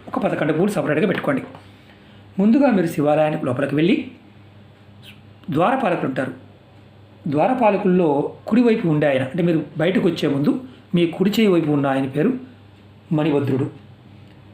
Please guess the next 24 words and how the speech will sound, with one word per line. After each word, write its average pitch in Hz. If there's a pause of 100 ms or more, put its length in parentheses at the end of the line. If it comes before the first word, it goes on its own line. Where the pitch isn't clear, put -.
ఆయన 156
దగ్గర 170 (1080)
పదకొండు 190
పువ్వులు, 160 (720)
ఈ 156
ఆవ 151
పువ్వులు 165
పెట్టేసి -
బయటకు -
వచ్చేయండి. - (580)
తర్వాత 165 (460)
నూట 208
ఎనిమిది 180
పువ్వులు 160
తీసుకొని 160 (320)
లోపలికి 156
వెళ్ళండి. 131 (420)
నూట 170
ఎనిమిది 165
పువ్వులు, 180 (340)
అలాగే 165 (440)
ఆవ 151
నూనె 131 (480)
తీసుకువెళ్ళండి. 131